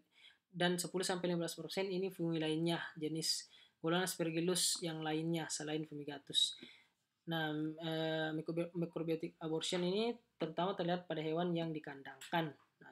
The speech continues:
jadi yang rentan sekali ya yang dikandangkan, karena kan jika sudah ada di liter kandang, dia ada, maka liter kandangnya kotor, berdebu, nah, itu biasa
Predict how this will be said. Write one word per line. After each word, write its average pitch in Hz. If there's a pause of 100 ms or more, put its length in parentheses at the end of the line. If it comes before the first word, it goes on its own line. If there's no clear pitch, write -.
jadi 160
yang 156
rentan 151
sekali 175
ya 196
yang 175
dikandangkan, 151
karena 160
kan 175 (1500)
jika 165
sudah 170
ada 170
di 160
liter 160
kandang, 208
dia 151
ada, 151 (160)
maka 170 (560)
liter 160
kandangnya 156 (160)
kotor, 175
berdebu, 160
nah, 143
itu 160
biasa 160